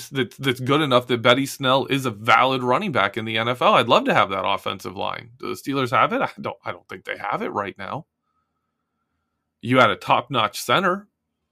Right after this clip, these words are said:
then we're talking. But my biggest question, my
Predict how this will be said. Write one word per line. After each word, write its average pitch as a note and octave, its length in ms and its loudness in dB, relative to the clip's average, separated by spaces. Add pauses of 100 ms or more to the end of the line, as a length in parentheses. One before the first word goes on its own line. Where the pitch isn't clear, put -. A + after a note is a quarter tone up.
(1080)
then B2 180 -2
we're G#2+ 100 -2
talking. - 440 2 (3000)
But A2+ 100 -4
my A#2 160 2
biggest D#3+ 600 0
question, - 560 -2 (960)
my G#2 180 -8